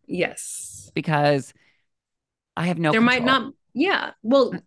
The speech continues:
Speaker 1: you love being in control, but also, like, you're on a lifelong health journey. And if there's nothing for you to eat, you don't wanna be rude.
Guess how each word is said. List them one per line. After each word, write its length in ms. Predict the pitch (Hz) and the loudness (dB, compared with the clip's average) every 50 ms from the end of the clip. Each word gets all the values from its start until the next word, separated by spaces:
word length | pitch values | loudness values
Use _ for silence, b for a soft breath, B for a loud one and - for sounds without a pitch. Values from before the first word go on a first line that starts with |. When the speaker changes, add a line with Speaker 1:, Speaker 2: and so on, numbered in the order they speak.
| _ _ _ _ _ | _ _ _ _ _
Speaker 1:
you 180 | - 196 214 208 | -4 -2 0 2
love 200 | 190 180 170 165 | 2 2 0 0
being 160 | 185 190 202 | -2 -2 -2
in 120 | 208 214 214 | -2 -2 -2
control, 360 | - 247 240 - 190 165 165 | -2 -4 -2 -2 -2 -2 -2
but 140 | 165 233 233 | -4 -4 -4
also, 460 | - 240 277 302 294 - - 285 277 | -2 -2 -2 -2 -2 0 2 2 2
like, 260 | 254 247 247 240 247 - | 2 0 -2 -2 -2 -2
you're 220 | 240 247 - - | -2 -2 -2 -2
on 480 | 165 170 170 180 185 196 214 214 - - _ _ _ _ _ _ _ _ _ - | -6 -6 -6 -6 -4 -4 -4 -4 -6 -8 _ _ _ _ _ _ _ _ _ -6
a 240 | - 214 202 202 196 | -4 -2 0 0 0
lifelong 520 | 190 196 180 160 160 - - 196 196 208 214 | 0 -2 -4 -4 -4 -4 -4 -2 -2 -2 -2
health 460 | - 226 233 330 - - - - - | -2 -2 -4 -4 -6 -12 -20 -16 -12
journey. 580 | 165 156 147 156 156 156 165 196 226 - - - - | -8 -8 -6 -6 -6 -4 -2 -2 -2 -4 -2 -2 0
And 120 | 208 208 | 2 2
if 120 | 220 220 | 2 2
there's 180 | - 226 233 220 | 2 0 0 0
nothing 320 | 233 233 254 262 262 247 | 0 0 0 0 -2 -2
for 80 | 254 247 | -2 -2
you 140 | 247 240 226 | -2 -2 -2
to 60 | 226 | -2
eat, 260 | - 220 277 269 208 | -2 -2 -2 -2 0
you 80 | 220 220 | 0 -2
don't 100 | 226 202 | -2 -2
wanna 140 | 196 185 165 | -4 -6 -6
be 160 | 151 147 160 | -6 -8 -8
rude. 720 | 190 233 277 285 269 269 269 269 262 269 269 233 262 247 | -2 0 0 2 2 2 0 -2 -2 -2 -4 -4 -6 -8